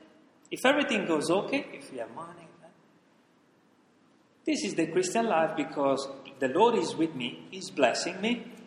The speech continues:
He's keeping me, il Signore mi benedice, è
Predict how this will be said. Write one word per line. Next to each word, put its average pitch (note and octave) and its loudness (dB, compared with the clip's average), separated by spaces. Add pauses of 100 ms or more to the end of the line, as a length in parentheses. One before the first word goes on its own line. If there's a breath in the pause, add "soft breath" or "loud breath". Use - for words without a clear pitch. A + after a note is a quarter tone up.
(120)
He's C3 -4
keeping D3+ -2
me, B2+ -10 (240)
il - -14
Signore C#3+ -2
mi A#2+ -2
benedice, D#3 -6
è - -14